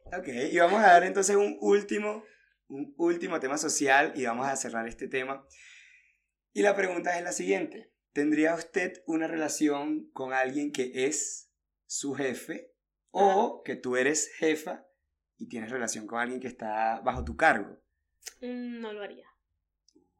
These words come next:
Speaker 2: Yo no saldría, no saldría con mi jefe y no saldría con un subordinado, definitivamente no lo haría. Creo que son roles de poder que,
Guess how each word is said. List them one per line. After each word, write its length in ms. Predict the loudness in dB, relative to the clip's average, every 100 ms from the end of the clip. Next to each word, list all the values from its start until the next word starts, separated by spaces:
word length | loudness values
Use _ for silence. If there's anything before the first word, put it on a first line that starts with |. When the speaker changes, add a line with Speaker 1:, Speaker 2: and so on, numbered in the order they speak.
| -18
Speaker 2:
Yo 200 | -12 -10
no 100 | -12
saldría, 380 | -12 -10 -10 -10
no 340 | -12 -14 -14
saldría 320 | -14 -14 -14 -14
con 160 | -16
mi 80 | -12
jefe 340 | -10 -10 -12 -14
y 360 | -18 -18 -20 -18
no 240 | -12 -12 -12
saldría 360 | -16 -16 -14
con 260 | -14 -14 -16 _ _ _ _
un 240 | -18 -18 -16
subordinado, 580 | -14 -14 -14 -16 -18 -20
definitivamente 640 | -18 -18 -18 -18 -18 -18
no 140 | -18
lo 80 | -16
haría. 200 | -12 -12 -12 _ _ _
Creo 260 | -6 -6
que 340 | -6 -8 -8 -8
son 220 | -12 -12
roles 240 | -10 -10
de 80 | -10
poder 560 | -10 -10 -10 -10 -10 -12
que, 540 | -14 -14 -12 -14 -16